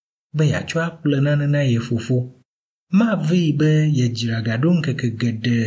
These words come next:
tsɔ ƒle nua o. elabe elɔ̃ fofoa, eye enye dzidzɔ nɛ be yeana nui.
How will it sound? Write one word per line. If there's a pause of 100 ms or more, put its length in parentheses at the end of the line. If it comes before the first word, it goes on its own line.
tsɔ
ƒle
nua
o. (800)
elabe (200)
elɔ̃
fofoa, (640)
eye (120)
enye
dzidzɔ (100)
nɛ (140)
be (100)
yeana
nui.